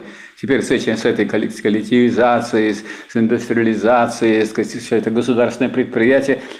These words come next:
что я не могу никак получить, если я не даю обществу. Поэтому я должен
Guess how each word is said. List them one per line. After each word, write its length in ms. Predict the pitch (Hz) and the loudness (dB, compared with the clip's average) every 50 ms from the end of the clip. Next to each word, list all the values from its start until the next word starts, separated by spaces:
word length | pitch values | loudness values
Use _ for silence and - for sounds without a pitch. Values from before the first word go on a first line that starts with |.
| - | -16
что 140 | - - 135 | -6 0 2
я 160 | 135 156 170 | 4 4 4
не 80 | 185 196 | 4 4
могу 320 | 196 208 208 190 190 156 | 4 4 4 4 4 4
никак 380 | 135 143 143 143 139 101 - - | 6 4 4 4 0 -2 -2 0
получить, 500 | 131 127 139 139 - 233 240 240 - - - - - | 0 2 2 2 2 0 0 0 -2 -8 -16 -14 -2
если 340 | - 127 160 165 160 151 139 | 0 0 0 2 2 4 4
я 140 | 135 135 143 | 4 4 4
не 120 | 156 147 | 4 4
даю 320 | 131 135 135 131 120 104 92 | 4 4 4 4 4 4 2
обществу. 440 | 85 - - - 90 - - - - - - _ _ _ _ _ _ _ | 0 -2 -6 -10 -12 -14 -16 -18 -20 -20 -20 _ _ _ _ _ _ _
Поэтому 300 | - 120 113 113 120 113 | -2 0 0 2 2 2
я 220 | 113 123 170 220 220 | 4 4 4 4 4
должен 460 | 196 165 135 110 101 98 92 90 | 4 2 2 2 0 -2 -2 -4